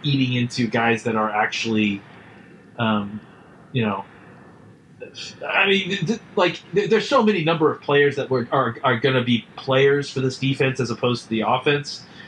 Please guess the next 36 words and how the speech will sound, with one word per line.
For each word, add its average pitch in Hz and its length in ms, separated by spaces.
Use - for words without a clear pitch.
That 135 180
it, 147 220
I 143 40
mean, 196 160
well, 269 140
I 254 120
mean, 196 220
that 208 100
may 208 100
not 196 140
even 180 140
necessarily 165 320
be 143 60
true 190 160
'cause 127 140
you 123 80
have 139 140
so 151 100
many 135 180
wide 123 200
receivers 131 400
rotating 127 380
in 120 80
and 117 100
out. 131 220
It 180 100
just, 220 180
I 180 80
think 202 220
it - 40
would 175 120
have 147 120
been 143 200
even 147 300
more 123 180
difficult 113 560